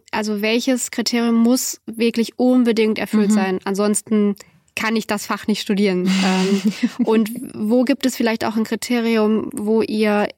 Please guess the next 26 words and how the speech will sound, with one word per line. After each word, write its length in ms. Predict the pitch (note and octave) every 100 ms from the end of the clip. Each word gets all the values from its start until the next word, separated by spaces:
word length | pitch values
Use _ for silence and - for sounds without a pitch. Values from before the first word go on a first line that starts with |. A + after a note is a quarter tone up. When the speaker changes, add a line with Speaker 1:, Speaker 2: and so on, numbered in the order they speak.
| _
Speaker 1:
noch 260 | A3+ G#3+ G3+ -
eher 220 | A3+ A3
einen 140 | G#3+
Kompromiss 640 | - G#3 - G#3+ A#3 A#3+ -
auch 200 | G3 F#3+
eingehen 540 | F#3+ F#3 F#3+ G3 F#3+ F#3+
würdet, 240 | F#3+ F#3+
was 160 | G3+ -
vielleicht, 320 | G#3+ G#3 -
was 120 | A3
ihr 80 | A#3
ein 140 | A#3
bisschen 240 | B3 C#4+ C4
nachrangig 580 | A#3 B3+ B3 A#3 A#3
behandeln 440 | - A3 A3+ A3+ A3
könntet, 320 | A#3 A3 A3
was 160 | G#3+ -
jetzt 180 | G#3+
nicht 240 | B3+ C#4 -
unbedingt 640 | B3+ C#4 B3+ A#3 A#3 A3+
erfüllt 360 | G#3+ - A#3+ A#3
sein 180 | A3+
muss, 120 | G#3+ G#3+
aber 180 | G#3 G3+
was 140 | G3+
vielleicht 440 | - G#3+ G#3 -